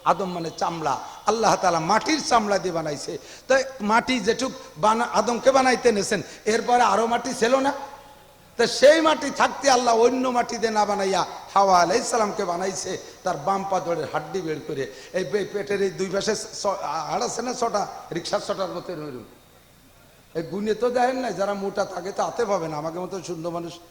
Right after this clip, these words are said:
এক একখান করে গুণি ফেলতে পারি। এই পাশে যে কয়খান আছে, এই বাম পাশে একখান কম আছে, ওই কম খান খুলে নিয়ে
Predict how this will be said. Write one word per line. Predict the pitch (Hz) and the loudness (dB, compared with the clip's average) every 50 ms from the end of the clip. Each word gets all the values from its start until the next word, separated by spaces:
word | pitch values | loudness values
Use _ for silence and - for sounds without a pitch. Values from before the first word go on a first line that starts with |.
| - - - | -20 -10 -8
এক | 170 151 - | -6 -4 -4
একখান | 170 - - 160 165 156 | -6 -6 -6 -8 -8 -8
করে | 156 170 | -6 -6
গুণি | 147 165 165 156 | -6 -6 -6 -6
ফেলতে | 135 117 107 - 120 | -6 -8 -8 -10 -14
পারি। | 113 107 - - - - - - _ _ _ _ _ _ _ _ _ _ _ _ _ - - _ - | -16 -16 -16 -20 -20 -20 -20 -20 _ _ _ _ _ _ _ _ _ _ _ _ _ -20 -20 _ 0
এই | 220 240 254 | 2 2 4
পাশে | 254 247 - 254 277 277 | 4 2 4 6 4 6
যে | 226 269 269 | 6 4 4
কয়খান | 269 269 262 262 269 277 277 | 6 4 2 4 2 2 2
আছে, | 277 269 302 285 | 0 2 4 4
এই | 285 254 | 4 4
বাম | 202 233 220 220 220 - | 4 0 0 -2 0 0
পাশে | 214 196 - 208 | 0 0 0 -2
একখান | 208 202 - 185 - - - | -2 -2 -2 -4 -4 -4 -2
কম | 170 190 202 165 156 | -2 -2 0 0 -2
আছে, | 143 - - - - - - - - - - - - - - _ _ _ _ - - - - - - | -4 -4 -6 -10 -12 -14 -18 -20 -20 -20 -20 -20 -20 -20 -20 _ _ _ _ -20 -20 -20 -12 0 4
ওই | 233 240 240 | 6 6 6
কম | 240 - 294 302 311 294 | 8 10 10 10 10 8
খান | - 262 294 302 254 | 6 4 4 4 4
খুলে | - 254 302 311 330 320 311 | 2 0 0 2 2 2 2
নিয়ে | 302 285 269 240 202 | 4 6 6 6 6